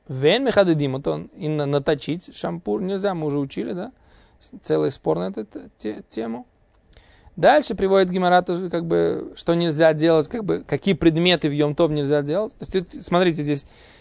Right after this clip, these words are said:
э, и либо это запрет, что я делаю предмет, либо это запрет, это выглядит как, э, как, э, я делаю предмет, либо это лишняя терха, лишний труд. Тан Рабонан,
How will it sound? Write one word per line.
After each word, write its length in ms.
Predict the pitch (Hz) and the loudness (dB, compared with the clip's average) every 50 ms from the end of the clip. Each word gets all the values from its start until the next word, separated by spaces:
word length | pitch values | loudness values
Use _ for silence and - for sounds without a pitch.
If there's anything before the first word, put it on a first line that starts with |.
| _ _ _ - | _ _ _ -8
э, 540 | 117 117 143 143 143 143 139 139 139 139 - - - _ _ _ _ _ _ _ - - | -4 -2 2 2 4 6 6 4 4 2 -2 -8 -20 _ _ _ _ _ _ _ -4 0
и 100 | 214 233 | 2 4
либо 220 | 226 240 214 202 | 4 4 6 4
это 160 | 185 156 160 147 | 4 4 4 4
запрет, 480 | 156 151 156 175 175 175 160 - - _ _ _ _ _ _ _ _ _ _ _ _ _ _ - | 4 4 4 4 2 2 2 0 -4 _ _ _ _ _ _ _ _ _ _ _ _ _ _ -10
что 180 | - - 143 | -2 0 0
я 40 | 143 | 2
делаю 300 | 143 143 156 151 151 143 | 4 4 4 4 4 2
предмет, 400 | - 139 135 131 151 208 214 160 | 2 -2 -4 -4 -2 -4 -4 -4
либо 180 | 202 - 190 190 | -4 -2 -2 -2
это 180 | 180 - 185 156 | -2 0 -2 2
запрет, 560 | 151 160 156 156 - 208 247 233 220 208 190 | 4 4 4 4 4 4 4 6 4 4 0
это 160 | 165 - 156 | -2 -2 0
выглядит 360 | 147 165 175 165 156 156 165 | 0 0 0 0 -2 -4 -4
как, 140 | - 220 - - | -6 -10 -12 -12
э, 300 | - - 165 160 - - - _ - | -12 -10 -10 -10 -12 -14 -18 _ -6
как, 340 | - 135 131 127 - - - | -4 -4 -4 -4 -6 -16 -12
э, 280 | 180 156 143 143 135 - 170 | -10 -8 -8 -8 -8 -8 -6
я 180 | 151 151 143 | -4 -4 -4
делаю 260 | 143 143 156 165 175 | -2 -2 0 0 0
предмет, 280 | 165 196 208 233 214 175 | -2 -4 -4 -6 -6 -4
либо 180 | 196 190 185 185 | -4 0 0 0
это 200 | 170 - 175 156 | 0 0 0 0
лишняя 500 | 156 175 175 - 175 160 151 151 156 - _ _ _ _ - | 0 -2 -4 -4 -4 -4 -4 -4 -6 -8 _ _ _ _ -6
терха, 400 | - 151 143 - - - - - _ | -6 -6 -4 -4 -8 -8 -8 -10 _
лишний 300 | - 180 151 - - - | -10 -8 -8 -8 -8 -10
труд. 300 | 143 - 160 - - - _ _ _ _ - - - - - - - - - - | -10 -10 -12 -14 -14 -18 _ _ _ _ -20 -20 -20 -20 -20 -20 -20 -8 0 4
Тан 160 | 151 156 147 | 6 6 6
Рабонан, 420 | 147 175 247 285 269 233 208 - | 6 4 4 4 4 2 0 -4